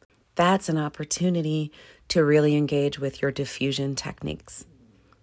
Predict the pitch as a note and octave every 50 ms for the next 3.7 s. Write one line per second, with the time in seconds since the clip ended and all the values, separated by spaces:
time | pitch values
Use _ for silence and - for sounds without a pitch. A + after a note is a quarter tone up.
0 | _ - - D#3+ D#3+ - F#3 D#3+ D#3 D#3 - E3 D#3 - - D3+ D3+ D3 C#3+ D3
1 | D3 D3 D3 - - - - - - - - - - - - D#3+ D3 - - D#3
2 | D3 - - D3 - - D3+ C#3+ C#3+ D3 D3 - - C#3 C#3 C3 - - C#3 C#3
3 | C3 C#3 - E3 F3 F3+ E3 - D3 C3+ C3+ C3+ C#3+ C#3+